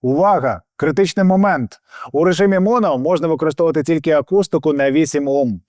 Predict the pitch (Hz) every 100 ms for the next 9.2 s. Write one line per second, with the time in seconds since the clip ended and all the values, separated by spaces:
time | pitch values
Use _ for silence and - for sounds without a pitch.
0 | - - - 160 - 240 254 226 175 139
1 | 156 165 202 160 143 120 180 175 139 135
2 | 226 247 156 113 135 139 135 117 135 143
3 | 135 127 117 104 95 _ _ 120 151 139
4 | 190 190 180 _ 123 - 135 120 113 107
5 | 98 90 - - - - 185 190 185 180
6 | 147 139 135 131 120 - 110 98 110 151
7 | 190 - 120 156 151 127 175 175 131 107
8 | 135 143 139 127 151 127 123 120 131 151
9 | 175